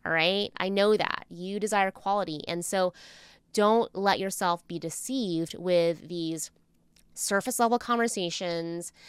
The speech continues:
that, "Okay, he texted me five times today. That means that he likes me." No, it doesn't. No, it does not.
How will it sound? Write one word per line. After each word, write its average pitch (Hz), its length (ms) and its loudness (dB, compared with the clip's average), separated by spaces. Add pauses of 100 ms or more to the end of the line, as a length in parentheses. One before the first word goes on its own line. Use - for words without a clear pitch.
(180)
that, 165 320 0
"Okay, 185 240 -8
he 202 140 -4
texted 214 380 -2
me 175 180 -2
five 196 360 2
times 214 400 -2
today. 185 380 2
That 175 240 0
means 175 380 -4
that 156 200 -4
he 208 300 -6
likes 208 300 0
me." 208 160 -2
No, 233 140 -2
it 320 60 -8
doesn't. 311 420 -4 (440)
No, 220 220 0
it 214 40 -2
does 214 120 -4
not. - 240 -2